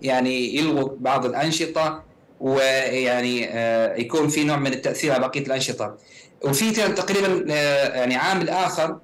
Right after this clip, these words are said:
اللي هو ارتفاع أسعار الطاقة بالنسبة لأمازون أثر عليها برقم كبير. يعني مثلًا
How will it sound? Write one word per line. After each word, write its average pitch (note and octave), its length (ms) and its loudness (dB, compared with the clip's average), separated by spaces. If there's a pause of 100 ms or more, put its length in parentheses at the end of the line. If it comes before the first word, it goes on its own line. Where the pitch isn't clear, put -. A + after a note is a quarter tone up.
(120)
اللي C#3 120 -2
هو C#3+ 320 4
ارتفاع D3 480 0
أسعار C#3+ 280 0
الطاقة B2 340 0
بالنسبة C3 260 -2
لأمازون B2+ 500 0
أثر D3+ 220 -2
عليها D3 220 4
برقم C3+ 340 -2
كبير. B2+ 260 -2
يعني A2+ 160 0
مثلًا D3 260 0